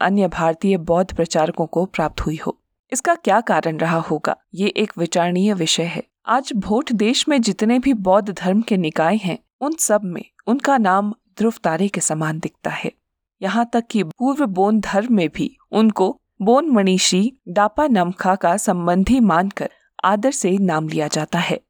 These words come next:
हालांकि वो बोन धर्म की भोट देश में जड़ें हिला रहे थे। इन सब का कारण जो भी रहा हो, हम यहाँ उनकी जीवनी पर दृष्टिपात कर रहे हैं। भारत के पश्चिम दिशा में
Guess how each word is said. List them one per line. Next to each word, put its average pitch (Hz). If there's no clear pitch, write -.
हालांकि 277
वो 285
बोन 240
धर्म 190
की 175
भोट 208
देश 185
में 196
जड़ें 185
हिला 165
रहे 156
थे। 160
इन 208
सब 220
का 269
कारण 220
जो 185
भी 185
रहा 156
हो, -
हम 254
यहाँ 208
उनकी 202
जीवनी 190
पर 180
दृष्टिपात 196
कर -
रहे 151
हैं। -
भारत 247
के 330
पश्चिम 294
दिशा 180
में 156